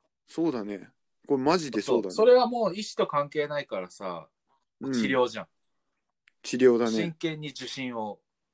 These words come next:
Speaker 2: 願いしたいけど。
Speaker 1: そうだね。え、でも逆にこう、心因性だとしても、これ、
Speaker 2: うん。
Speaker 1: 結構治療対象かもしれないよ。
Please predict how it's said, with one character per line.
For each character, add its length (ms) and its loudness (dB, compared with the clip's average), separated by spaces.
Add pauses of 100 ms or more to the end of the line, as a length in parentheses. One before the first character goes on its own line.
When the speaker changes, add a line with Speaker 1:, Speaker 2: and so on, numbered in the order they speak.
(800)
Speaker 2:
願 140 -4
い 100 6
し 20 -6
た 180 0
い 80 -10
け 140 -16
ど。 140 -8
Speaker 1:
そ 80 -6
う 20 -6
だ 60 -12
ね。 40 -20 (100)
え、 100 0
で 100 4
も 120 -2
逆 340 2
に 120 2
こ 140 4
う、 40 6
心 480 0
因 200 2
性 220 0
だ 120 0
と 120 -6
し 80 -12
て 100 0
も、 160 -6
こ 140 -4
れ、 80 4
Speaker 2:
う 80 2
ん。 60 -18 (420)
Speaker 1:
結 260 -6
構 160 -4
治 180 -10
療 380 0 (220)
対 200 0
象 280 -8
か 100 -20
も 60 -20
し 160 -8
れ 100 0
な 120 -4
い 60 -8
よ。 140 -10